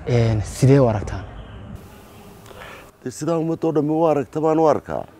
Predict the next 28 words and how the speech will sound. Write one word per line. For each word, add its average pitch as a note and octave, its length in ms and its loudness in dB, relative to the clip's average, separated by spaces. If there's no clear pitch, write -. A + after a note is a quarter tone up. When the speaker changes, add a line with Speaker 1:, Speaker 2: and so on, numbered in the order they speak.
Speaker 2:
Waxaan A#2+ 220 0
u E3 80 2
arkaa B2+ 300 2
dalka C3 340 0
Somaliland D3 680 0
qayb D3 260 2
ka C3+ 120 -4
mid C#3 220 0
ah A#2 240 6
oo A2+ 100 4
duruuf C#3 460 2
gaara D3 340 8
oo C3 320 0
aan, C3+ 320 2
aan C#3 180 -4
u F3 260 -2
qalmin C3+ 400 4
inay C#3 260 2
galaan A#2+ 400 4
galay. D2+ 280 2
Waxaan C#3+ 220 -2
u F#3 60 6
arkaa B2+ 420 4
dadkaasi B2+ 760 2
in E3 200 0
lagu D3 320 0
sii F3+ 320 0
riixayo F2 680 2